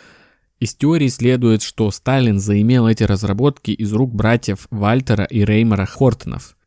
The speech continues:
Это два молодых и очень одарённых авиаконструктора, которые во времена Второй мировой войны работали на гитлеровские Люфтваффе,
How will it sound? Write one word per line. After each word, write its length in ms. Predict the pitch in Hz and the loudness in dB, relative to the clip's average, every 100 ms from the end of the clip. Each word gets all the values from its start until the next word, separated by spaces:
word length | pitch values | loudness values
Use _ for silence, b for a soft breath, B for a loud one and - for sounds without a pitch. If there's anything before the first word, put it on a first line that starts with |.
| _ | _
Это 220 | 135 131 | 2 2
два 380 | 120 117 139 139 | 2 4 4 4
молодых 520 | 123 113 113 135 123 | 4 4 4 4 4
и 140 | 110 104 | 0 2
очень 340 | 110 120 110 | 2 2 0
одарённых 480 | 101 107 113 113 101 | 2 2 2 2 2
авиаконструктора, 880 | 104 104 104 98 - 135 135 117 110 | 0 0 -2 -6 -2 -2 0 -2 -2
которые 320 | 107 120 104 | -2 0 0
во 100 | 101 | 0
времена 340 | 104 107 107 | 0 0 0
Второй 300 | 101 104 104 | -2 -2 -2
мировой 320 | 101 98 98 98 | 0 -2 -2 -2
войны 280 | 98 107 | -2 0
работали 440 | 131 104 110 107 101 | 0 0 0 -2 0
на 180 | 107 98 | 0 2
гитлеровские 760 | 123 135 117 107 - - 110 | 0 2 0 0 -4 -4 0
Люфтваффе, 800 | 104 139 110 98 98 98 - - | 4 2 2 -4 -2 -4 -6 -12